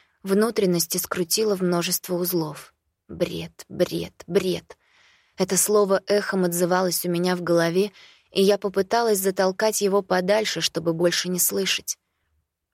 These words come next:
Только когда Аксель отвернулся, я заметила, что у него трясутся плечи. Он поднял руку, чтобы ослабить узел галстука, и направился в другой конец помещения. Словно вспышка в голове загорелся образ будущего.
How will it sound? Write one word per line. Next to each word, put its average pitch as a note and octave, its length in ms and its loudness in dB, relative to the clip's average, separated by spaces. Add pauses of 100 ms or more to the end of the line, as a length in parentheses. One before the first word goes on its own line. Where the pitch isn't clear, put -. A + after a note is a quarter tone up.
(160)
Только A#3 300 0
когда F#3+ 400 0
Аксель G3+ 400 -2
отвернулся, F#3 760 -4 (680)
я G#3 160 4
заметила, G#3+ 560 0
что - 220 -2
у F#3 60 2
него F#3 260 0
трясутся F#3 540 -6
плечи. F3 520 -6 (720)
Он F#3 160 2
поднял F#3+ 440 4
руку, G3 300 -2
чтобы E3+ 340 0
ослабить F3+ 580 0
узел E3+ 320 2
галстука, F#3 640 -2 (440)
и G#3 80 2
направился G#3 680 2
в E3+ 60 -8
другой E3+ 320 2
конец D#3+ 400 -4
помещения. E3 760 -4 (960)
Словно G3 460 0
вспышка A3 600 -4
в F3 40 -8
голове F#3 460 2
загорелся F#3 640 0
образ F#3 340 0
будущего. F3+ 680 -2